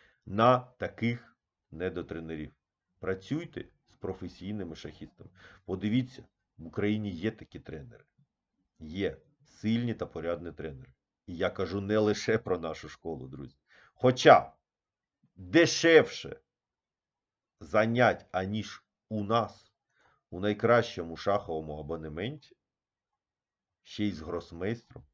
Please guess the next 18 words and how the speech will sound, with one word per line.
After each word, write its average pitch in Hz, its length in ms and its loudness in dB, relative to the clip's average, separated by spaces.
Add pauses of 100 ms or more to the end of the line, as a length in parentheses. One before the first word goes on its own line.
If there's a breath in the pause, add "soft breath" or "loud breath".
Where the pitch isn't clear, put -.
(220)
ви 104 220 -4
не 101 140 -2
най-, 95 380 -6
не 98 180 -8
найдете 95 600 -4 (320 loud breath)
навіть 131 420 6
із - 220 -6
цим 127 260 4
лузером. 98 640 0 (640)
Ось - 180 -8
я 135 100 10
можу 127 260 4
просто 135 260 -2
поспорити, - 720 -6
друзі. 76 360 -14 (400)
Можемо 135 500 -2 (360 loud breath)
забитися, 151 760 8 (500)
що - 540 4